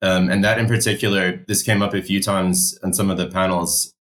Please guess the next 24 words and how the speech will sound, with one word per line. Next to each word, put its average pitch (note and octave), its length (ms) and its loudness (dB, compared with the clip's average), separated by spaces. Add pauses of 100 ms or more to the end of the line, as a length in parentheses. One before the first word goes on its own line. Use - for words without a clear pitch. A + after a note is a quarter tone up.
that, F#2 280 -2
um, F#2 400 2
you G2+ 80 0
know, G2+ 80 0
as F#2+ 140 -2
the, G2+ 260 -2
as G2+ 100 -2
the G2+ 80 0
sponsors, G#2 440 0
as F#2 100 -2
they F#2+ 160 0
get F#2+ 180 -2
ready F#2 240 0
to F#2+ 180 -2
kind F#2 220 -2
of F2+ 80 -8
raise F#2 380 0
their F#2+ 120 0
next F#2 340 -2
fund, A#2+ 440 -2
kind F#2 140 -2
of E2 80 -6
their F2 120 -2
next, - 560 -4